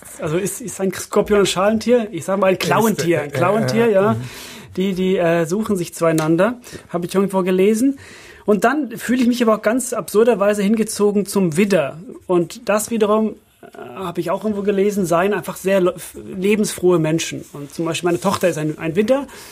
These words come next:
Speaker 1: wie aus dem Buch, einfach so ein, so ein Sonnenschein. Und das, das mag ich einfach. Das, das, das schmeißt so ein bisschen Licht in meine, <laughs> in meine,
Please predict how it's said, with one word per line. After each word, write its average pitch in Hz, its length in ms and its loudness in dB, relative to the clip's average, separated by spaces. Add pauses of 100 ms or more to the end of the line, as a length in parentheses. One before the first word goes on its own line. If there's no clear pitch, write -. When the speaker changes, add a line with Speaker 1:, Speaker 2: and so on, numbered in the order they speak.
(160)
Speaker 1:
wie 208 280 0
aus 196 240 0
dem 175 140 0
Buch, 220 340 -4 (480)
einfach 180 280 -4
so 196 80 -2
ein, 190 160 4
so 175 140 2
ein 170 80 4
Sonnenschein. 165 720 -2 (280)
Und 165 100 -6
das, - 220 -4 (160)
das 156 160 -8
mag 147 200 -8
ich 151 140 -4
einfach. 139 360 -8
Das, - 180 -8
das, - 320 -10 (380)
das - 420 -8 (340)
schmeißt - 400 0
so 180 60 2
ein 175 40 0
bisschen 165 200 -4
Licht 165 260 -2
in 170 60 -2
meine, 165 200 0
<laughs> 226 220 4
in 254 80 6
meine, 233 280 2